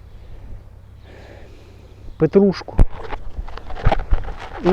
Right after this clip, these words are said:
тут ось о, висадив ті огірочки, які були на балконі. Герман. Ну, тут ще шпінат будемо доїдати. В рядок з шпінатом пішли вони. Ось тут чотири красавчика буде.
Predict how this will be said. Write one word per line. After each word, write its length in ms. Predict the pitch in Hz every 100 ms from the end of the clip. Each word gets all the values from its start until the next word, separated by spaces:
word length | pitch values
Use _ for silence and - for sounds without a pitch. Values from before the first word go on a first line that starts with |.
| -
тут 120 | 202 - - - - - 151
ось 160 | 135 160
о, 120 | 151
висадив 500 | 156 165 - 139 143
ті 180 | - 139
огірочки, 480 | 127 147 156 - 123
які 180 | 113 127
були 260 | 123 123
на 120 | 120 110
балконі. 480 | 117 104 107 101 98 - - - - - - - - 104
Герман. 400 | 131 120 110 98 - - - - - - - - - - - - -
Ну, 160 | 220 185
тут 300 | 160 139 131
ще 100 | 127
шпінат 380 | - 151 135 113
будемо 380 | 113 113 107 107
доїдати. 500 | 110 113 131 120 - - - - - - - 135
В 60 |
рядок 360 | 143 170 165 -
з 40 |
шпінатом 560 | - 151 113 107 - 104
пішли 340 | - - 143 127
вони. 220 | 120 117 - - - - - -
Ось 300 | 147 123 135
тут 220 | 117 120 -
чотири 340 | 143 156 131
красавчика 720 | - 123 - 113 - - 127
буде. 260 | 113 120